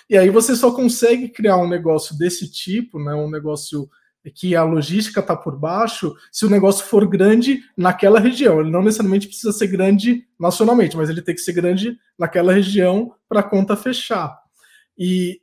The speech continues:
e aí o iFood mudou da água pro vinho, assim, ele teve que mudar como empresa, né, como modelo de negócio,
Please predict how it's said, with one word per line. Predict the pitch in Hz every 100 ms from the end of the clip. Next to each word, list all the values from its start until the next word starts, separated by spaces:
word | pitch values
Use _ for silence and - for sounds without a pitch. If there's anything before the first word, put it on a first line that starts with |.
| _
e | 220
aí | 190 185 254 277
o | 247
iFood | 202 - 220
mudou | 254 254 208 202 226 240
da |
água | 233 220
pro | 247 294
vinho, | 254 247 139
assim, | - 147
ele | 143 151 147 151
teve | - 190 247
que | 240
mudar | 214 165 165 165 170 165 -
como | 180 180
empresa, | 175 170 147 139 127
né, | 131
como | 139 160 165
modelo | 160 156 160
de | 147
negócio, | 156 147 143 160 - 208